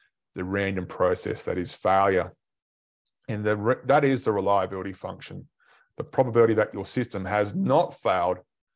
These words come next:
at a particular time, usage, or specified condition.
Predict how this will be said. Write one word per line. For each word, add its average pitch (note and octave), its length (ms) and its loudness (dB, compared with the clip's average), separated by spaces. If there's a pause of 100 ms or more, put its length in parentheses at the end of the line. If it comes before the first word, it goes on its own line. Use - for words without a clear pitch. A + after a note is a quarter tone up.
(180)
at - 80 -12
a - 40 -6
particular G2 480 -4
time, F#2 480 -2 (300)
usage, F#2+ 440 -6
or F#2 140 -8
specified - 540 -6
condition. F#2+ 500 -6